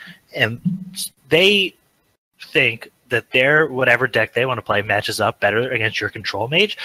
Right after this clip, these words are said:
They get to tell you to play control mage. If you win, you've won the series. You have three wins. If it comes to two two, if it comes to the fifth game, you both pick your own decks blindly.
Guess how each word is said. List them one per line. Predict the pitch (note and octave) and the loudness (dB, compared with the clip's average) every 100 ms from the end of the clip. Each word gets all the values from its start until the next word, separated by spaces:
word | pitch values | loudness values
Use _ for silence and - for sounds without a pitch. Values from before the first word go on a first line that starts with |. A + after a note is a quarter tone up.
| - - | -6 2
They | E3 | 4
get | F3+ F3 | 4 2
to | - | 0
tell | D3+ | 2
you | C3+ B2+ | 2 0
to | |
play | - B2 | -2 -2
control | - G#2+ G#2+ F#2+ | -2 -4 -4 -6
mage. | D3+ F2+ - _ _ _ _ _ _ _ _ _ _ - | -8 -14 -16 _ _ _ _ _ _ _ _ _ _ -6
If | B2 | -2
you | D3 C3 | -2 4
win, | G3 A3 F#3+ F#3 - | 4 4 2 -6 -12
you've | C#3 B2+ | -8 2
won | C#3 B2+ | 2 2
the | B2 | -2
series. | A2 F2 F2+ | -4 -4 -4
You | G#2 | -2
have | G#2+ | -4
three | - G#2 G#2 | -6 -8 -4
wins. | G2 D#2+ F2+ - - | -4 -4 -8 -8 -2
If | B2 | 0
it | C#3+ - | 0 0
comes | D3+ F3 D#3+ | 0 2 -2
to | - B2 | -2 -4
two | - - C#3 C#3+ | -2 0 0 -2
two, | - A#2 B2 G3 | -2 -2 0 0
if | D3+ B2 | 0 -4
it | B2 | -4
comes | - C#3+ D3 | -4 -4 -4
to | C3 | -4
the | B2+ | -2
fifth | B2 - | -2 -2
game, | - A#2+ E3+ - - - | 0 -2 -2 -8 -18 -8
you | C#3 | -6
both | A2 C3 D3+ - | 4 6 6 2
pick | - D#3 - | -4 -4 -2
your | A2+ | -2
own | A#2 C3+ | 0 2
decks | E3+ E3 | 2 2
blindly. | - G2 F2+ D#2+ D#2 D#2+ | -4 -4 -4 -6 -14 -20